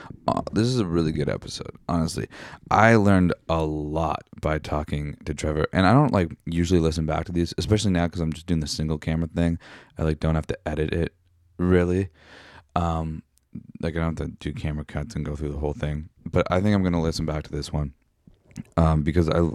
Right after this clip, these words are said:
I remember when he left, I was like, "Fuck, like, we talked about a lot of shit." And we recorded an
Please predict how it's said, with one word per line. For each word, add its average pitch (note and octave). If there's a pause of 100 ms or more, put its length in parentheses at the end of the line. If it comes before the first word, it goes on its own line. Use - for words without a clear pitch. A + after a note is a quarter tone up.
(140)
I E2+
remember F2
when E2+
he D#2
left, D#2
I -
was -
like, -
"Fuck, -
like, D#2
we F2
talked A2
about E2
a -
lot D2+
of D2+
shit." E2+ (580)
And F#2+
we F2+ (240)
recorded G#2+
an F2+